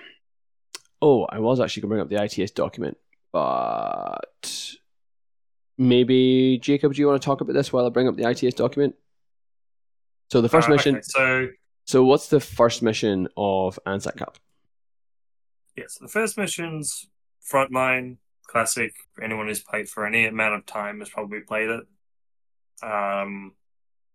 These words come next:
Speaker 2: simple. The middle of the board is divided up into three equal width zones. Uh, the, and the objective is just to dominate as many zones as possible with more zones,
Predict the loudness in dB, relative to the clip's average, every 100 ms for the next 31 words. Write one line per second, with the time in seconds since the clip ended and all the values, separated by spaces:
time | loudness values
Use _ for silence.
0 | _ -8 -6 -2 -4 -6 -4 -2 0 -2
1 | -6 -10 _ _ _ _ -6 -2 0 0
2 | -2 -2 2 2 0 -2 -10 -4 -2 -2
3 | -6 -12 -12 -6 -4 -2 -2 -6 -8 -10
4 | -8 -6 -8 -12 -10 -8 -6 -8 -14 _
5 | -8 -6 -6 -10 -12 -14 -6 -2 -2 -2
6 | -8 -12 -14 _ _ _ _ _ _ _
7 | -6 -6 -6 -8 -6 -6 -10 _ _ -6
8 | -6 -6 -2 0 2 -2 -2 -6 -6 -4
9 | -4 -4 -4 -8 -8 -18 _ _ _ _
10 | _ _ _ _ _ _ _ 2 4 4
11 | 2 2 0 2 0 -2 -6 -2 -2 -2
12 | 0 0 0 -2 0 2 4 4 2 2
13 | 0 -2 -2 -2 -4